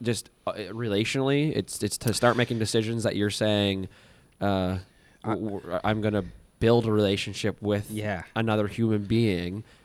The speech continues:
Speaker 1: and h-, and try to work on th-, like, their needs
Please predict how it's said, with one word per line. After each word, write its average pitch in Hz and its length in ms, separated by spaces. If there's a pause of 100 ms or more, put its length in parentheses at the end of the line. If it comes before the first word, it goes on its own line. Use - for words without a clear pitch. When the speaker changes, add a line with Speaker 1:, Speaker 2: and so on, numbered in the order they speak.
Speaker 1:
and 104 160
h-, 101 80 (120)
and 98 280
try 107 200
to 107 80
work 104 240
on 98 300 (600)
th-, 101 200
like, 98 360
their 107 360
needs 95 500